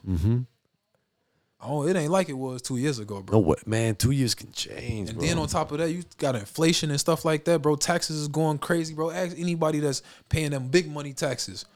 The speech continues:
Speaker 2: They hate Illinois. You feel me?
Speaker 1: Oh, for sure.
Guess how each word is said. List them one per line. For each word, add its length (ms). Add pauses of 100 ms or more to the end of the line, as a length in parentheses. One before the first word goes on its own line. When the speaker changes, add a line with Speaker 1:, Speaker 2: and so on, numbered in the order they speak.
(200)
Speaker 2:
They 120
hate 280
Illinois. 560 (100)
You 120
feel 220
me? 240
Speaker 1:
Oh, 220
for 180
sure. 380